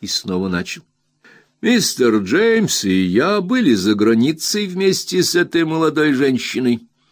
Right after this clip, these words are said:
с той поры, как она покинула Ярмут под покровительством мистера Джеймса. Мы побывали в разных городах и видели немало стран.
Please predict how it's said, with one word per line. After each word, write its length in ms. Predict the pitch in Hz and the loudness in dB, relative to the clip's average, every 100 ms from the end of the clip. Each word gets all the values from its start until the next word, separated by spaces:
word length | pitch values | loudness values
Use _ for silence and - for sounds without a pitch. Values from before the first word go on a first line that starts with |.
| _ _ _ _ | _ _ _ _
с 160 | - - | -6 0
той 300 | 117 113 104 | 2 2 0
поры, 420 | 110 101 110 156 | 2 4 4 2
как 180 | - 95 | 0 -4
она 120 | 92 | -2
покинула 420 | 95 101 98 95 | -2 -2 0 2
Ярмут 600 | 95 95 113 147 175 180 | 2 2 0 -2 -4 -2
под 220 | 110 98 | -2 -2
покровительством 840 | 107 98 98 95 101 - - 160 160 | -2 0 2 0 -2 -6 -4 -4 -2
мистера 380 | 160 - 170 | -4 -2 -4
Джеймса. 720 | 156 143 117 98 87 - 98 - _ _ _ _ _ _ - | -2 0 0 0 -2 -4 -6 -8 _ _ _ _ _ _ -4
Мы 160 | 247 190 | -2 0
побывали 480 | 139 131 127 127 | 0 2 2 4
в 80 | 127 | 4
разных 500 | 165 214 98 107 107 | 2 2 0 0 0
городах 680 | 101 113 107 127 190 160 - | 2 2 2 0 0 0 0
и 80 | 101 | 0
видели 400 | 107 139 104 98 | 0 -2 0 0
немало 480 | 101 110 170 110 90 | 0 -2 0 0 0
стран. 560 | - - 98 98 95 | -4 -6 -4 -4 -6